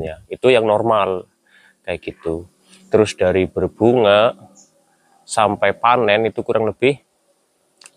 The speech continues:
lima bulan sampai enam bulan, atau setelah mekarnya bunga seperti ini nih, mekarnya bunga seperti ini itu kurang lebih empat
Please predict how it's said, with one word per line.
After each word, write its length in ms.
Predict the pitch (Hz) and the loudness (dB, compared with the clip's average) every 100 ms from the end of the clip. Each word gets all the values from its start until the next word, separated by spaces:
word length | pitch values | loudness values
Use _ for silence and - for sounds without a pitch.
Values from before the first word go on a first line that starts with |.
| - | -4
lima 720 | 120 123 120 120 127 123 127 - _ _ _ _ _ _ _ _ | 0 2 2 2 2 0 -4 -12 _ _ _ _ _ _ _ _
bulan 340 | - 98 107 123 | -6 0 0 0
sampai 320 | 123 113 110 | -2 -2 -2
enam 160 | 107 | -2
bulan, 400 | 95 90 90 85 85 _ - | -2 -4 -4 -8 -10 _ -4
atau 320 | 107 - 131 | -4 2 0
setelah 400 | 127 - 117 120 - - _ _ | 0 -2 0 0 -4 -20 _ _
mekarnya 560 | 120 - 117 110 117 | -4 0 0 2 2
bunga 480 | 110 104 92 95 107 | 0 -2 -4 -2 -4
seperti 560 | 104 - 104 98 101 113 | -4 -12 -10 -8 -6 -4
ini 240 | 107 110 | -4 -4
nih, 80 | 98 - _ _ _ _ _ _ _ _ _ | -6 -12 _ _ _ _ _ _ _ _ _
mekarnya 480 | 110 - 101 104 110 | -6 -2 0 2 0
bunga 240 | - 92 92 | -2 -4 -4
seperti 480 | 95 95 95 104 | -4 -6 -4 -2
ini 160 | 107 123 | 0 -2
itu 400 | - 127 123 123 | -2 0 0 -2
kurang 240 | 107 110 | -2 -2
lebih 240 | 107 - 107 | -2 -4 -6
empat 160 | 110 | -6